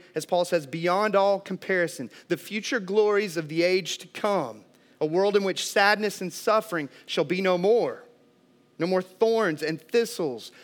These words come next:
no more financial hardship, no more sin or being sinned against, no more putting our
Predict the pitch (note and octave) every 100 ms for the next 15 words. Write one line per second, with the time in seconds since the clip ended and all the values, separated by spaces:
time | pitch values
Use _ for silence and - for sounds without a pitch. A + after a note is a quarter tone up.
0 | - E3+ G#3 G#3 G3 - F#3+ F#3 F#3+ F3+
1 | F3 D#3 - - - A3+ A3+ A3 E3+ -
2 | D3+ A2+ - - _ _ _ _ _ F#3
3 | G#3 F#3+ D3+ - - A#3+ A#3+ G#3 D3+ D3+
4 | E3 - - F#3+ G#3 F#3 - A3 G#3 E3
5 | C3+ A#3+ B3+ F#3 - - - _ _ _
6 | G3+ A3+ G#3 - A#3 A3+ G#3+ F#3+